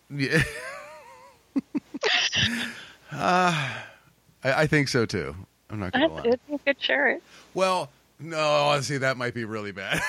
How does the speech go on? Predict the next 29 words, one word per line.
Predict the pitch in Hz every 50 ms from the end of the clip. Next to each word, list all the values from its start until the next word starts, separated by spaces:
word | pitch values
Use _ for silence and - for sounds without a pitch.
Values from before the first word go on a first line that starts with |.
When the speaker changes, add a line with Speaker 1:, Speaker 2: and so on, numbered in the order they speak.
| - - -
Speaker 1:
<laughs> | 269 - - - 294 254 - - - - 262 - - - - 226 - -
Speaker 2:
Oh, | 262 262 254 240 233 -
God. | 208 202 202 202 202 196 196 202 202 233 247 240 247 - - - -
Speaker 1:
<laughs> | 175 - - - 185 - - - 180 175 - _ - 135 - _ - 143 - - - - - - - - - - _ _ _ _ _ _ _ _ _ - - - - - _ _ -
Yeah, | - 143 127 127 127 -
because | 131 139 151 143 180
I | 180 196 208
don't | 185 170 151 151
know | 156 151 147 143 139 139 135 135 131 - -
if | 135 127 131 127 123 - - - - - - - - - - _ _ -
the | - 120 123
world | 120 117 123 123 127 123 117 110
is | 113 98 117
ready | 117 113 110 113 110
to | 95 113
see | - - 127
a | 110 104
patron | - _ - - - 120 123 120 - - 120 113 107 107
saint | 104 - - - - 117 107 104 104 101 - -
get | - 110 104 -
kicked | - - 131 110 - -
in | 113 104
the | 101 95
junk | 92 - 107 101 95 92 90 -
or | 87 90
have | 95 92 90
a | 82
foot | 80 - 95 90 -
fetish. | - - 76 76 78 80 - -